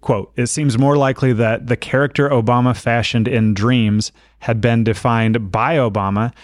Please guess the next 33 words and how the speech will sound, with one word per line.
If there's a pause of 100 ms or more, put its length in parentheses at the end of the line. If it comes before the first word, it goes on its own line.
(140)
as
being
beyond
the
reach
of
normal
reportorial (220)
<laughs>
scrutiny. (140)
Indeed, (300)
Garrow's
biography
of
Obama's
early
years
is
filled
with
such
corrections
of
a
historical
record
that
Obama
more
or
less
invented
himself."